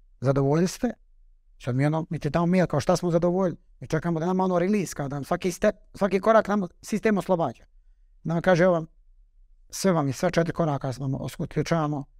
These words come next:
skupljate finalne dokumente, učestvujete u ponudi i dajete svoju finalnu ponudu.” Mislim, to je ovdje bila, bila narodna veselje, mi još nismo ništa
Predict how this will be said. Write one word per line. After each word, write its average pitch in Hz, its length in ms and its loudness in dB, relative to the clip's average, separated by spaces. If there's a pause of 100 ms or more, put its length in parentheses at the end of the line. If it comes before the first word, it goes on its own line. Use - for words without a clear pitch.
(140)
skupljate 151 440 0
finalne 151 360 2
dokumente, 143 480 0
učestvujete 135 520 -2
u 131 80 0
ponudi 131 400 -2 (380)
i 147 80 -4
dajete 131 320 2
svoju 123 240 -2
finalnu 107 380 -8
ponudu.” - 240 -20 (880)
Mislim, 120 220 -6
to 135 120 2
je 131 80 4
ovdje 135 200 2
bila, 135 300 2 (300)
bila 139 180 -4
narodna 151 320 2
veselje, 165 320 2
mi 165 100 2
još 151 160 0
nismo 175 240 0
ništa 143 340 -6